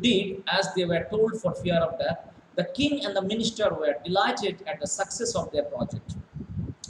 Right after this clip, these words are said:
The king and the minister were very much delighted, very much happy, because whatever the plan, uh, was executed by the people or the subjects of the state. That is why they were feeling very, very happy.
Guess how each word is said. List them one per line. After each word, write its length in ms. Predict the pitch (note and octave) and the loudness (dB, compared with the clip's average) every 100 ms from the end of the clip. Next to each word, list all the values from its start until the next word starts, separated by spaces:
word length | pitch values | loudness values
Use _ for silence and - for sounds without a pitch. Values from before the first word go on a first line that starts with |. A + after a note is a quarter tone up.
| - - - | -14 -12 -4
The 100 | F3+ | -2
king 240 | - C4+ C4+ | 2 2 2
and 100 | C4+ | 2
the 80 | |
minister 380 | B3 B3 B3 B3+ A#3 | 2 2 2 2 6
were 240 | A3 F3+ | 6 6
very 200 | G3+ B3+ | 4 2
much 420 | C4 B3+ - - - - - | 2 2 0 -6 -4 -4 0
delighted, 540 | G3+ G#3+ A3 A3 E3+ | 2 2 2 0 0
very 140 | F#3+ | 0
much 220 | G3 G3 - F#3+ | 2 0 0 0
happy, 400 | - G#3 E3+ - - - - | 0 0 -4 -6 -14 -10 -4
because 420 | F3 A3 A#3 - | 2 4 4 2
whatever 440 | E3+ - D#4 C#4+ - | 2 4 10 10 8
the 140 | - | 0
plan, 840 | - F3+ G3+ G#3+ E3+ F3 - F3+ - - - - _ _ - | 2 4 6 6 4 2 2 -2 -4 -14 -20 -20 _ _ 0
uh, 260 | F#3+ F#3+ F#3 | 4 6 10
was 360 | G#3+ A3 - | 10 10 6
executed 520 | G3 - B3 C4 B3+ F#3+ | 2 0 -2 -2 0 4
by 120 | F#3 | 4
the 120 | F#3+ | 4
people 440 | - G#3 - E3+ | 0 -4 -4 -2
or 120 | D#3 E3+ | 0 0
the 80 | |
subjects 520 | - E3 E3 F3+ G3 F#3 | -2 -2 0 0 0 0
of 160 | - | -2
the 80 | D#3 | -4
state. 380 | - D3+ C#3 - C#3 | -4 -6 -6 -4 -4
That 160 | E3 | -4
is 100 | C3+ | 0
why 180 | F3+ F3 | 2 2
they 200 | E3+ D#3 | 0 -4
were 300 | D#3 E3 E3 - - | 0 0 -2 -6 -4
feeling 260 | E3+ E3+ - | -2 0 0
very, 280 | D#3 D#3+ | 0 0
very 300 | E3 F#3 F3 G3 | 0 0 2 2
happy. 320 | - - | 0 -2